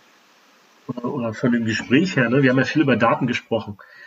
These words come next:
Das ist ja, das ist ja nur der eine Punkt. Der andere Punkt ist ja auch vor Ort in der Technik zu Hause zu sein.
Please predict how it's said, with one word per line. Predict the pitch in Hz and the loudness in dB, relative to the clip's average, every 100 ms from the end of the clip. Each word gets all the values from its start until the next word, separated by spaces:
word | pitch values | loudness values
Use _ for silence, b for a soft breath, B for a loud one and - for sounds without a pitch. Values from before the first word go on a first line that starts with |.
| b | b
Das | - | -2
ist | 131 | 2
ja, | 156 143 | 4 2
das | 139 113 | 2 0
ist | 151 | 4
ja | 143 | 4
nur | 143 | 6
der | 131 | 4
eine | 131 147 | 4 0
Punkt. | 104 110 110 | 0 -2 0
Der | 110 | 0
andere | 135 139 | 2 2
Punkt | 139 143 143 | 2 0 0
ist | 127 | 0
ja | 139 | 0
auch | 147 | 0
vor | - 131 131 131 | -2 0 0 2
Ort | 147 | 0
in | 175 | 2
der | 131 - | 0 0
Technik | 147 143 165 160 | -2 0 -2 0
zu | - 139 | -2 4
Hause | 151 147 | 4 4
zu | 147 143 | 0 0
sein. | 139 147 147 | 4 4 2